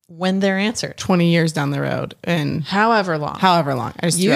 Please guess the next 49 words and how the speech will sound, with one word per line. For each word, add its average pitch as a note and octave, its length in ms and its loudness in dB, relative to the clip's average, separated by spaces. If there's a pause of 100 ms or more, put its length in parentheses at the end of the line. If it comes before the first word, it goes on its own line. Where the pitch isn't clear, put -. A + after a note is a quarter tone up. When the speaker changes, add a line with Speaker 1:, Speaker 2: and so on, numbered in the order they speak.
Speaker 1:
Usually E3+ 240 0
Speaker 2:
number. F#3+ 180 -2
Speaker 1:
it F#3 140 -8
takes E3 260 -2
time B3 240 0
for C4 100 -6
him F#3 120 -4
to E3 60 -8
clear D#3+ 260 -2
the D#3 100 -4
way D#3 160 4
of D#3 100 0
any C#3+ 160 0
obstacles. A3+ 840 0 (560)
And E3 220 0 (140)
most E3 500 -2
of G3 60 -2
the E3 80 0
time E3+ 460 0
it's, E3 320 -2 (380)
he F#3 180 -4
takes F3 260 0
that D#3+ 160 -2
time D3+ 300 -6
to D3 160 -4
build D3 260 -2
our F3 120 0
character D#3 680 -2
Speaker 2:
Mm-hmm. F3 400 4
Speaker 1:
and E3+ 140 0
to F3 80 -4
refine D#3+ 340 0
us D#3+ 160 -2
so D#3 100 -2
that D3 120 -2
we D#3 100 -4
can D#3+ 140 -6
be E3 120 -4
ready F3 580 0
to E3 220 -4
receive - 760 -4
Speaker 2:
Yep. E3 300 -6
Speaker 1:
that D3 180 0
actual - 300 -6
answer. - 280 -8
'Cause - 200 -2
sometimes C4+ 520 0
I F3+ 80 2
think E3+ 480 -4